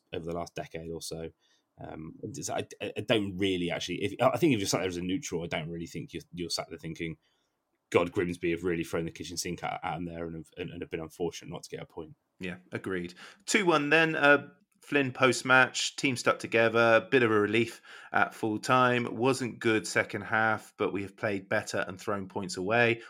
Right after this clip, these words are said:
Speaker 2: We dug in and made blocks, started second half sloppy, got control and scored. Then we were apprehensive, bordering on panic stations. There we go, it's about us, not about them.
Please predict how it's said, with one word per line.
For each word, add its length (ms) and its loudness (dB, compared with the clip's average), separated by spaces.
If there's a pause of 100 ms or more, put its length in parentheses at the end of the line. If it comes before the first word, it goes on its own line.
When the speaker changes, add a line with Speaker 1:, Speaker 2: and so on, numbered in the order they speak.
Speaker 2:
We 120 -10
dug 240 4
in 240 6 (200)
and 160 -2
made 280 -2
blocks, 500 4
started 540 2
second 320 0
half 320 -4 (100)
sloppy, 840 4
got 180 2
control 460 2
and 120 -6
scored. 480 -2 (300)
Then 400 2
we 180 -4
were 100 0
apprehensive, 760 -2
bordering 480 -2
on 240 -8
panic 400 -2
stations. 800 0
There 180 -8
we 80 -10
go, 140 0
it's 240 -4
about 320 -4
us, 240 -4
not 100 -8
about 300 -4
them. 220 2